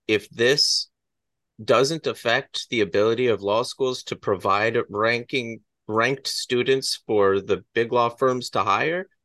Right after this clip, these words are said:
then it'll be okay. But as soon as this starts to interfere with that, that pathway,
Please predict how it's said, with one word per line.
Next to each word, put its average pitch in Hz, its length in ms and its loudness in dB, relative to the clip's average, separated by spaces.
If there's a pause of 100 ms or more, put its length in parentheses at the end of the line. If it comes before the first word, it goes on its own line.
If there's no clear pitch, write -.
(360)
then 120 340 2
it'll 120 200 4
be 135 200 2
okay. 123 460 -2
But 101 200 -4
as 107 160 -4
soon 127 220 -4
as 127 180 -2
this 117 220 -2
starts 117 440 -2
to 110 140 -4
interfere 113 460 2
with 101 280 0
that, 104 320 -4 (420)
that - 280 -4
pathway, 107 720 -2